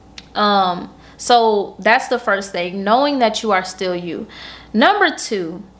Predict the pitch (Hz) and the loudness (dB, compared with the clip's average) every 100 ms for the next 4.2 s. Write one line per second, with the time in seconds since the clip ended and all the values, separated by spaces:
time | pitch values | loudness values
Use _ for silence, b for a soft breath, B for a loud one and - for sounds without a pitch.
0 | - 208 220 220 277 320 320 247 226 208 | -4 2 4 4 0 0 2 2 2 0
1 | 220 220 214 214 214 - 208 - 202 190 | 0 0 0 0 -4 -2 -2 -2 -2 -2
2 | 190 190 185 185 185 175 - B B B | -4 -4 -6 -6 -8 -10 -12 B B B
3 | - 214 220 214 208 - 208 - 208 180 | 0 2 4 2 -2 -6 -10 -8 -10 -10
4 | - | -12